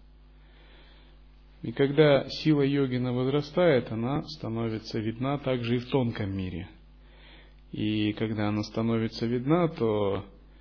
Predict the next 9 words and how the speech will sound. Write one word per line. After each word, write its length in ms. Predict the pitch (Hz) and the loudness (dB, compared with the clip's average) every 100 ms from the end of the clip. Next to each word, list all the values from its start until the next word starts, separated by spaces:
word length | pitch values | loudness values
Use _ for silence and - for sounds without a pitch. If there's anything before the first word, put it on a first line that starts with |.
| - - - - - | -20 -20 -20 -20 -10
некоторых 560 | 127 143 147 143 131 - | 0 0 0 0 0 -2
это 200 | 127 120 | -6 -4
восхищает, 880 | 113 - 117 - - 98 90 90 - - - 156 | -4 -6 -6 -4 -2 -2 0 -4 -8 -18 -16 -12
а 80 | 104 | -2
некоторые 520 | 117 151 - 123 110 | 0 0 0 0 0
хотят 380 | - 104 139 143 | -2 -4 -2 -2
испытать, 540 | 139 - 123 110 95 - | -6 -4 -4 -2 -2 -2
так 200 | 151 131 | -2 -2
уж 220 | 117 | -4